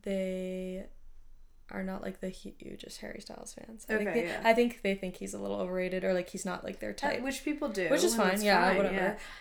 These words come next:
Speaker 1: But, like, they kinda went on the route of, like, Olivia Wilde, like, they liked her with Jason Sudeikis type
Speaker 2: Oh,
Speaker 1: thing.
Speaker 2: right.
Speaker 1: Like,
Speaker 2: But
Speaker 1: thought
Speaker 2: that has
Speaker 1: that,
Speaker 2: nothing
Speaker 1: like,
Speaker 2: to do with
Speaker 1: sh-,
Speaker 2: any of this
Speaker 1: yeah,
Speaker 2: shit.
Speaker 1: I'm like
Speaker 2: And also, like,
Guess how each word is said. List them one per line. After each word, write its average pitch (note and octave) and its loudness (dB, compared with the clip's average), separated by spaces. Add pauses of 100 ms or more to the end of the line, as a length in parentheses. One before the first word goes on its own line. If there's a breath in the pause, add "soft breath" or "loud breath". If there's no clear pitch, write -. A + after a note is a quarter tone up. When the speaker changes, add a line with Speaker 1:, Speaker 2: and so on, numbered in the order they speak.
(140 loud breath)
Speaker 1:
But, A#3 8
like, G#3+ 6
they G3+ 6
kinda G3+ 4
went F#3+ 6
on F#3+ 4
the F3+ -2
route F3 0
of, - -8
like, F3 -4 (160)
Olivia A2+ -4
Wilde, A2+ -6
like, G#3 -2
they F#3+ 0
liked - -6 (320)
her G#3 -8
with G#3+ -8
Jason A#3 -8
Sudeikis - -10
type G3 8
Speaker 2:
Oh, G#3 4
Speaker 1:
thing. G3+ 2
Speaker 2:
right. G3 4
Speaker 1:
Like, G3 6 (280 loud breath)
Speaker 2:
But G3 8
Speaker 1:
thought F3+ 10
Speaker 2:
that D#4+ 6
has D#4 10
Speaker 1:
that, C#4 6
Speaker 2:
nothing G3+ 8
Speaker 1:
like, - 2
Speaker 2:
to A#3+ 0
do G3+ -2
with G#3 2
Speaker 1:
sh-, G3+ 2
Speaker 2:
any F3+ 0
of - -2
this A#3+ -6
Speaker 1:
yeah, B3+ 2 (140)
Speaker 2:
shit. - -8
Speaker 1:
I'm A#3 -2
like A#3+ -4 (420 soft breath)
Speaker 2:
And B3+ 6
also, A#3+ 4 (100)
like, G#3 -2